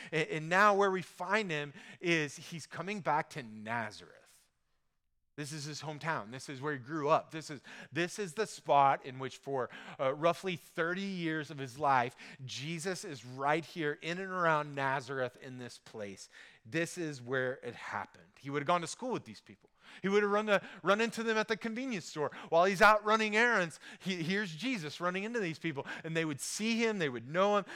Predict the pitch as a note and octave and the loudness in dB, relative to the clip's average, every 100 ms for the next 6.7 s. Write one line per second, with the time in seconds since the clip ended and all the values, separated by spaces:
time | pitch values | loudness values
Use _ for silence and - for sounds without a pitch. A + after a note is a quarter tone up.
0 | - C3 F3+ G#3+ B3 A3 - E3+ E3+ F3+ | -14 -6 -4 -2 0 0 0 -6 -4 -4
1 | E3+ D#3+ C3+ C3+ F3 F#3+ A3+ - - - | -4 -8 -8 -4 -2 -2 -4 -2 0 0
2 | - C3+ C3+ - - - D#3+ D#3+ E3 G3+ | 0 -2 -2 -6 -20 -8 -8 -4 2 6
3 | F#3+ E3 D#3+ - - - E3+ - - - | 8 8 6 0 -14 -6 -4 -4 -6 0
4 | F#3 A3+ G3+ G#3 D#3+ D3+ D#3 - - - | 2 2 0 2 6 6 4 -6 -18 -6
5 | F3 A3 A3+ - F#3+ D#3+ D3+ D3+ D3 C#3+ | -4 -2 -4 -4 -4 -2 6 8 8 6
6 | D#3+ D3+ F3 G3 G3 G3+ | 4 4 4 4 2 0